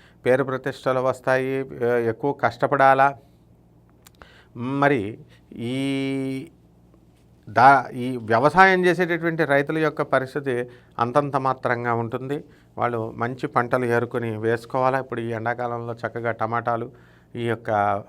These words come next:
బంగాళదుంపలు, ఆ, పచ్చిమిర్చి ఇలాంటివి వేసుకుంటే మంచి పంటలు పంటడానికి అవకాశాలు ఉన్నాయి పండించడానికి. అలాగే పుస్తకాల వ్యాపారము, ఈ తర్వాత బె-, ఈ యొక్క, ఆ, ఉల్లిపాయల వ్యాపారము,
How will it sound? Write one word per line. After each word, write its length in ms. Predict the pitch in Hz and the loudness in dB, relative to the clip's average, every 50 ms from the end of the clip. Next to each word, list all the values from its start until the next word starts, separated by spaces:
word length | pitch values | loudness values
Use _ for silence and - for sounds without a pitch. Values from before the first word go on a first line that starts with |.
| - - | -12 -8
బంగాళదుంపలు, 760 | 104 107 110 110 120 123 120 117 117 113 113 113 113 120 127 123 - _ - - - - | -4 -4 -2 -2 -2 -2 -2 -4 -6 -6 -4 -4 -4 -4 -4 -8 -18 _ -20 -18 -8 -4
ఆ, 280 | 113 113 113 113 113 113 110 - | -2 -2 -2 -2 -4 -6 -6 -6
పచ్చిమిర్చి 500 | 107 - - 120 113 113 - - 120 117 | -8 -8 -8 -12 -12 -12 -12 -10 -8 -6
ఇలాంటివి 380 | 113 110 113 110 110 113 110 | -4 -4 -4 -4 -6 -8 -6
వేసుకుంటే 520 | 104 101 - - 127 123 123 - 143 165 165 - - - - _ _ - | -8 -8 -8 -10 -12 -12 -10 -10 -12 -12 -12 -16 -20 -20 -20 _ _ -8
మంచి 280 | 117 113 113 117 - 113 | -6 -6 -6 -8 -10 -10
పంటలు 500 | 117 117 110 107 107 113 110 110 104 104 - _ - - | -6 -4 -6 -4 -4 -6 -6 -8 -10 -12 -16 _ -8 -8
పంటడానికి 920 | 107 107 104 113 110 110 110 104 101 101 104 107 120 117 107 101 110 113 - - - | -8 -6 -6 -8 -8 -6 -4 -4 -4 -6 -8 -10 -8 -8 -8 -8 -10 -12 -14 -10 -8
అవకాశాలు 480 | 104 101 - 113 107 - - 107 101 101 | -8 -6 -6 -6 -8 -6 -8 -8 -8 -8
ఉన్నాయి 220 | 101 101 95 92 | -8 -10 -12 -10
పండించడానికి. 720 | - 104 98 101 101 92 - - 92 85 85 85 - - _ _ _ _ _ _ _ _ _ _ - - _ - _ - - | -8 -8 -8 -8 -10 -12 -14 -16 -16 -16 -16 -20 -20 -20 _ _ _ _ _ _ _ _ _ _ -20 -20 _ -20 _ -8 -4
అలాగే 320 | 110 127 147 139 143 127 | 0 0 0 0 0 -2
పుస్తకాల 480 | 110 - - - - 131 123 143 139 135 | -2 -4 -8 -6 -4 0 2 4 4 4
వ్యాపారము, 600 | 131 135 131 131 135 131 123 123 131 135 139 143 - _ _ _ _ _ _ _ _ - | 4 2 0 2 0 -2 0 -2 -4 -8 -12 -12 -16 _ _ _ _ _ _ _ _ -14
ఈ 40 | 123 | -6
తర్వాత 300 | 117 127 120 127 123 135 | -2 0 0 0 0 0
బె-, 420 | 123 110 107 120 113 110 107 104 | -2 0 0 0 2 2 0 -2
ఈ 180 | 107 107 110 110 | -4 -6 -6 -6
యొక్క, 460 | 113 110 110 - 110 104 101 101 104 - - _ _ _ - | -6 -6 -4 0 0 2 2 0 -2 -6 -16 _ _ _ -6
ఆ, 320 | 101 104 104 101 98 98 95 | -2 0 2 2 2 0 0
ఉల్లిపాయల 400 | 107 117 127 123 139 143 143 139 | -2 -2 0 4 6 6 6 6
వ్యాపారము, 760 | 131 135 131 127 135 131 123 123 120 123 127 123 123 123 117 | 6 4 4 4 4 2 2 2 0 -2 -4 -4 -6 -6 -10